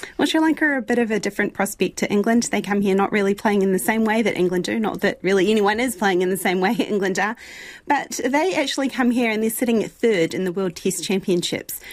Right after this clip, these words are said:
rankings, and that's the World Test Championship that New Zealand is actually defending, but we are currently eighth out of the nine teams. So Sri Lanka have a chance to actually make it into that final against Australia and England in June. In order to do that, they need to win these two tests against New Zealand.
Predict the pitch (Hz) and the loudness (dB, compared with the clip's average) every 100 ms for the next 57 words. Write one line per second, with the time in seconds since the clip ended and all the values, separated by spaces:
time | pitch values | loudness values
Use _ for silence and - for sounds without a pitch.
0 | - - 196 185 185 170 311 359 214 214 | -18 -2 0 0 0 2 2 2 2 2
1 | 233 - - 208 180 185 185 208 196 196 | 0 -2 -4 0 2 0 0 -2 -2 -2
2 | 190 185 180 - - 185 185 170 180 175 | 0 0 -2 -2 -2 0 2 2 0 0
3 | 165 165 - 175 165 180 208 220 254 262 | -2 -4 -2 -2 -2 -2 0 2 2 2
4 | 196 - - - - - 262 240 202 208 | 2 -2 -6 -20 -20 -4 0 2 0 -2
5 | 226 208 202 - 254 - - - 160 160 | -2 2 0 0 0 0 -4 -4 -2 -2
6 | 165 165 147 160 175 127 113 151 - - | -2 0 0 0 -2 -4 -4 -6 -14 -16
7 | - - - 220 208 208 - - 254 285 | -20 -14 -2 2 4 2 0 0 2 2
8 | 302 285 269 233 214 - 202 - 190 175 | 2 0 0 -2 -2 -2 -2 0 2 2
9 | 175 175 180 - 185 - 185 180 220 247 | 0 2 0 0 -2 -2 -2 0 2 0
10 | 170 190 - 202 - 190 180 180 - 170 | 2 -2 -2 -6 -2 0 0 0 0 2
11 | 180 165 156 156 160 147 170 151 247 - | 2 0 -2 0 -2 0 0 0 -4 -8
12 | - - - - 226 226 240 - - 202 | -18 -20 -12 -2 2 2 0 0 0 2
13 | 220 339 226 226 220 220 226 196 208 202 | 2 0 0 0 0 0 -2 0 2 2
14 | 175 - 202 - 202 208 175 165 175 - | 0 0 -4 -2 -4 -4 -6 -2 -2 -2
15 | 175 170 156 156 240 320 | -2 -2 -2 0 0 0